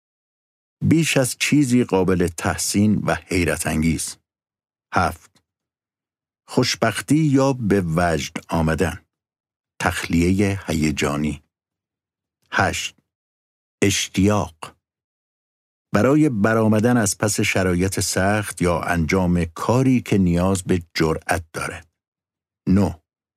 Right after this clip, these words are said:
فخر. وقتی به کودکانمان برای انجام کاری ناسالم افتخار می‌کنیم. ده، شاد شدن از ناراحتی دیگران.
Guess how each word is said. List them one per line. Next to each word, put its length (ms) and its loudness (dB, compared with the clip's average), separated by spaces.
فخر. 600 -4
وقتی 320 2
به 120 2
کودکانمان 760 2
برای 300 2
انجام 440 2
کاری 400 0
ناسالم 600 0
افتخار 520 -4
می‌کنیم. 540 -2
ده، 300 0
شاد 380 0
شدن 520 2
از 240 0
ناراحتی 760 2
دیگران. 640 -2